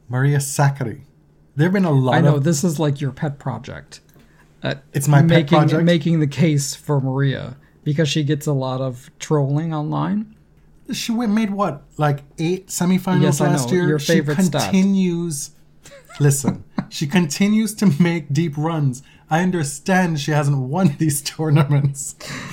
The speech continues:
Speaker 2: And
Speaker 1: I
Speaker 2: she
Speaker 1: get
Speaker 2: just,
Speaker 1: that.
Speaker 2: she just made the final in Saint Petersburg
Speaker 1: Right.
Speaker 2: against Kontaveit.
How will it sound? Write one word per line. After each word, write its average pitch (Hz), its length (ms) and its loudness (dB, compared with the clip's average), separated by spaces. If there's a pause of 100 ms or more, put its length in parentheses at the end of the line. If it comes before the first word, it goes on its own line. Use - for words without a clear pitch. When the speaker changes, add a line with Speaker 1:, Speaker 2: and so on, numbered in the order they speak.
(160)
Speaker 2:
And 190 180 8
Speaker 1:
I 185 120 6
Speaker 2:
she - 140 2
Speaker 1:
get 190 120 6
Speaker 2:
just, 147 320 4
Speaker 1:
that. 175 100 -10
Speaker 2:
she 170 180 0
just 151 340 0
made 170 160 0
the 165 80 0
final 165 400 -4
in 170 160 0
Saint 185 200 2
Petersburg 143 460 -2
Speaker 1:
Right. 196 280 0
Speaker 2:
against 147 300 0
Kontaveit. 151 420 -2